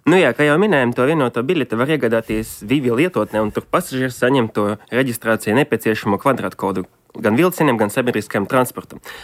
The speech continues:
Bez reģistrācijas sākuma biļete tiek uzskatīta par nederīgu. Bet kas rada to neskaidrību? Ja pasažieris nopērk biļeti Vivi mājaslapā,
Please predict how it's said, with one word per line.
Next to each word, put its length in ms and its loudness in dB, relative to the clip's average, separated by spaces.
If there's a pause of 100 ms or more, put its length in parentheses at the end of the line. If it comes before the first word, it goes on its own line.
(120)
Bez 280 2
reģistrācijas 720 0
sākuma 400 2
biļete 340 0
tiek 160 -2
uzskatīta 460 -4
par 100 -4
nederīgu. 480 -2 (280)
Bet 120 -4
kas 200 2
rada 180 2
to 100 -2
neskaidrību? 600 -2 (1160)
Ja 220 2 (440)
pasažieris 560 0
nopērk 360 0
biļeti 400 -2
Vivi 280 0
mājaslapā, 680 -2